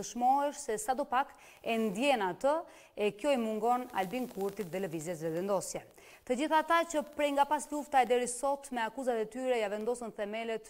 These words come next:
çdo gjykate që synonte të njolloste U Q K-n, tani për një herë po na prezantohen si gardianët e luftës dhe luftëtarëve.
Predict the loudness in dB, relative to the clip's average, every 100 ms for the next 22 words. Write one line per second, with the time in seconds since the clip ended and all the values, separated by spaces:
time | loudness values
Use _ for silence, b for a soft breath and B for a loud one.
0 | -12 -6 -6 -6 -4 -2 -2 -6 -8 -10
1 | -8 -6 -6 -4 -4 -4 B B -4 -4
2 | 0 -2 -2 -6 -8 -8 -6 -4 -6 -8
3 | B B -2 0 0 -4 2 2 4 0
4 | 0 0 0 -2 -4 -2 -4 -4 -4 -2
5 | -2 -2 -6 -8 -4 -4 -2 -2 -2 -6
6 | -6 -6 -8 -6 -6 -6 -8 -4 -2 2
7 | 2 0 -4